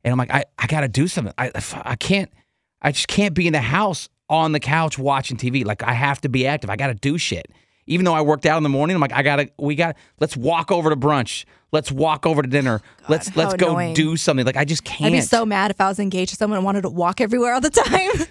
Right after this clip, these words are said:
Speaker 2: <laughs>
Speaker 1: I just gotta
Speaker 2: I don't
Speaker 1: burn
Speaker 2: fucking
Speaker 1: energy
Speaker 2: want
Speaker 1: off.
Speaker 2: to, especially when it's raining. So I discovered, I probably have already told you, I think I have seasonal depression. <laughs>
Speaker 1: Oh, yeah, that's big out here. Did you ever have it before
Speaker 2: No.
Speaker 1: moving out here? Yeah.
Speaker 2: Nope.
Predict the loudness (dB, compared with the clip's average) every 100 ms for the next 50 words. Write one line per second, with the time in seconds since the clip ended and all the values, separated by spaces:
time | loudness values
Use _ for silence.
0 | -6 -2 -2 0 0 0 4 4 6 6
1 | 4 4 4 4 4 2 0 0 0 0
2 | 0 0 -2 -4 -4 -2 -2 -2 -4 -6
3 | _ _ _ 0 2 2 -2 2 2 4
4 | 2 0 -2 -4 -8 _ _ _ _ -2
5 | -2 0 0 0 2 2 0 -2 -8 _
6 | _ _ _ _ -6 0 2 2 0 0
7 | 0 -2 -4 -2 -6 -8 _ _ -4 0
8 | 2 2 0 0 2 2 6 6 6 2
9 | 0 -2 -8 _ _ -2 0 2 2 0
10 | 0 0 0 2 0 0 -2 -2 -8 _
11 | -14 -14 _ -2 0 2 2 2 0 0
12 | -2 -4 0 2 2 4 2 2 2 2
13 | 0 -2 -6 -4 -2 -2 -4